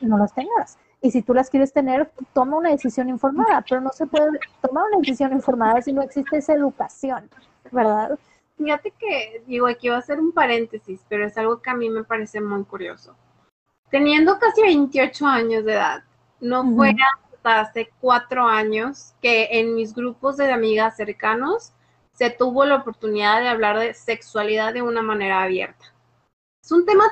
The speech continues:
Speaker 2: tan tabú que ni con mis mejores amigas o amigas más cercanas, que conozco muchísimas otras cosas más delicadas de su vida, tenían esta confianza de hablar,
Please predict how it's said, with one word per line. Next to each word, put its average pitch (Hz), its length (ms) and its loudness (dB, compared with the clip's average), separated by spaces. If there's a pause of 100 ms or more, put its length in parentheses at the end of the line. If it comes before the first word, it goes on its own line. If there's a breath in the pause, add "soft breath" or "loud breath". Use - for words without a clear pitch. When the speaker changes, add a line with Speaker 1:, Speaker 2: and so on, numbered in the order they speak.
(120)
Speaker 2:
tan 330 280 2
tabú 294 460 -2
que 381 120 -2
ni 320 160 0
con 269 260 0
mis 254 160 -4
mejores 262 580 -2
amigas 277 460 -4
o 262 40 -4
amigas 247 380 -4
más 277 180 -4
cercanas, 240 540 -2
que - 100 -20
conozco 226 400 -6
muchísimas 269 680 -6
otras 262 260 -10
cosas 247 280 -6
más 233 180 -2
delicadas 233 520 -2
de 226 100 -4
su 220 100 -12
vida, 214 320 -2 (460 loud breath)
tenían 262 420 2
esta 277 240 -4
confianza 240 460 -4
de 220 40 4
hablar, 202 460 2